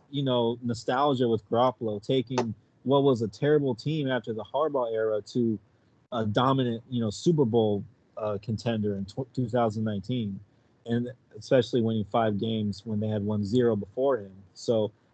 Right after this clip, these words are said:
I understand why people have been attached to him, but, I mean, just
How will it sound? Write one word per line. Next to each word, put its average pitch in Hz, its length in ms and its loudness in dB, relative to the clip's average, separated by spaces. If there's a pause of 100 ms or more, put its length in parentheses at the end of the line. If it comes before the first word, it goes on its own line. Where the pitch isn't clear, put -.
(120)
I 135 140 2
understand 147 580 2
why 127 140 2
people 135 320 -2
have 117 120 0
been 123 120 -4
attached 117 460 -4
to 151 160 -2
him, 147 100 0
but, 110 180 2 (640)
I 123 60 -8
mean, 117 180 -2
just 127 320 -8